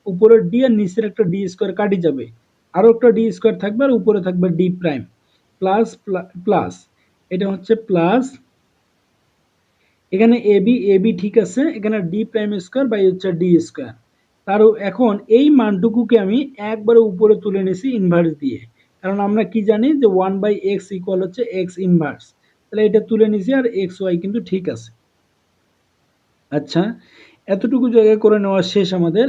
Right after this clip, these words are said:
এখন আমরা যদি এর একটা সূত্র লিখি যে ওয়ান plus x to the power, আহ, x ইনভার্সের সূত্র, তাহলে ওয়ান plus x ইনভার্সের কিন্তু আমরা ইন্টারমিডিয়েটে একটা সূত্র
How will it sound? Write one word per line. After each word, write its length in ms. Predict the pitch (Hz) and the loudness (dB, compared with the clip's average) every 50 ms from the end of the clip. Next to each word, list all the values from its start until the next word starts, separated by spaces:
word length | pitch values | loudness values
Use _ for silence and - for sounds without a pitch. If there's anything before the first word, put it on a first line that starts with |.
| 254 - | -2 -4
এখন 440 | 220 208 - - 254 233 180 175 202 240 240 - | -6 -6 -2 0 2 2 4 2 0 -2 -4 -6
আমরা 280 | - 180 190 190 202 214 | -8 -8 -6 -4 -4 -4
যদি 400 | 190 190 214 185 214 254 269 269 - | -2 -2 -2 0 0 -2 -4 -4 -6
এর 140 | 208 196 196 | -6 -6 -6
একটা 200 | 180 180 214 208 | -6 -6 -8 -10
সূত্র 460 | - - 254 240 - - 214 196 180 | -6 -6 -6 -6 -4 -2 0 0 2
লিখি 340 | 165 151 139 - - - - _ _ _ _ _ _ _ _ _ - | 2 0 -2 -4 -10 -20 -20 _ _ _ _ _ _ _ _ _ -2
যে 60 | 185 | 0
ওয়ান 360 | 175 170 180 196 233 247 240 | 2 2 2 0 -2 -2 -2
plus 240 | 254 247 247 240 - - _ 190 196 175 | -4 -4 -4 -4 -6 -8 _ -10 -10 -10
x 20 | 180 - | -10 -12
to 60 | - 202 | -10 -8
the 140 | 175 185 180 180 | -8 -8 -8 -6
power, 240 | 190 190 202 233 277 277 - _ _ _ - | -4 -4 -2 -2 -4 -4 -8 _ _ _ -10
আহ, 160 | 170 180 180 185 196 214 220 214 | -8 -8 -8 0 2 2 2 2
x 0 | 220 - | 0 -4
ইনভার্সের 480 | 202 190 185 180 180 175 170 - 196 175 | -6 -4 0 2 2 0 0 -2 -8 -10
সূত্র, 480 | 180 - 226 226 - - 175 143 113 - _ _ _ _ _ _ _ _ _ | -6 -6 -6 -6 -6 -8 -12 -14 -14 -14 _ _ _ _ _ _ _ _ _
তাহলে 160 | 175 170 165 - 165 | -4 -4 -2 -4 -2
ওয়ান 240 | 175 180 190 220 233 | -2 -2 -2 -2 -4
plus 280 | 220 247 247 254 233 - - - 208 190 | -4 -4 -4 -4 -6 -6 -8 -8 -8 -8
x 20 | 180 - | -8 -8
ইনভার্সের 480 | 226 220 214 214 226 214 - - 233 226 | -8 -6 -4 -4 -4 -4 -4 -6 -6 -6
কিন্তু 260 | 226 - 214 202 220 214 | -6 -8 -8 -6 -6 -6
আমরা 220 | 202 196 202 214 | -6 -6 -8 -8
ইন্টারমিডিয়েটে 720 | 214 220 220 220 214 254 240 240 226 226 214 220 214 190 220 | -6 -4 -4 -2 -2 -2 -2 -2 -4 -4 -4 -6 -6 -6 -6
একটা 220 | 208 175 _ 185 | -6 -8 _ -20
সূত্র 320 | 175 - - 233 226 _ | -20 -12 -12 -12 -10 _